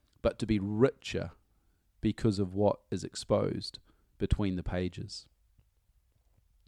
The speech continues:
So I want to land this. I've got three thoughts I want to share with you at the end for you to perhaps have as takeaways.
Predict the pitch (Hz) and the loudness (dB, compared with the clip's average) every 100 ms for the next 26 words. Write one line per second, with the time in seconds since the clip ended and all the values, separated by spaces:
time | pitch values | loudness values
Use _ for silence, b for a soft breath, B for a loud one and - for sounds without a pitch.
0 | _ _ _ _ _ _ _ _ _ _ | _ _ _ _ _ _ _ _ _ _
1 | b b b b b b b b 196 214 | b b b b b b b b 12 12
2 | 151 131 135 156 165 175 165 - 135 113 | 12 10 10 10 10 8 6 6 6 8
3 | 127 - - 147 - 156 160 - 143 139 | 2 2 2 2 6 6 6 6 4 4
4 | - 156 156 151 139 127 127 - 147 156 | 4 6 6 8 6 8 4 4 6 6
5 | 151 143 135 135 131 143 127 147 131 151 | 4 6 8 8 6 4 6 6 6 0
6 | - - 147 123 113 - - 139 147 107 | -6 -6 -2 0 -2 -4 0 2 4 4
7 | 87 95 110 - | 4 0 -6 -12